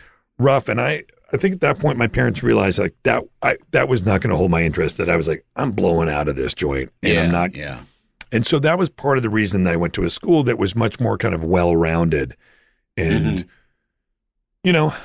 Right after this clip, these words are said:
Speaker 1: uh, and my brother was quite, is, is almost ten years my junior. And I think that,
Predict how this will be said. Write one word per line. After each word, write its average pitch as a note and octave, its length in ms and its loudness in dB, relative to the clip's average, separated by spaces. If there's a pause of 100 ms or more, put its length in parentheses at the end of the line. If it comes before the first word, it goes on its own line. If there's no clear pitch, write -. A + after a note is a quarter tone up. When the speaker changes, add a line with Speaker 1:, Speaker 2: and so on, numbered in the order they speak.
(180)
Speaker 1:
uh, D3+ 400 2 (160)
and C#3+ 140 6
my D3 80 4
brother C#3+ 320 2
was D3+ 180 0
quite, C#3 220 0
is, B2+ 300 0
is C#3 180 0
almost C3 320 0
ten C3+ 180 0
years B2 240 0
my G#2 120 0
junior. F#2 560 0 (120)
And F#2+ 220 2
I G#2 80 2
think A#2+ 240 -6
that, G#2+ 220 2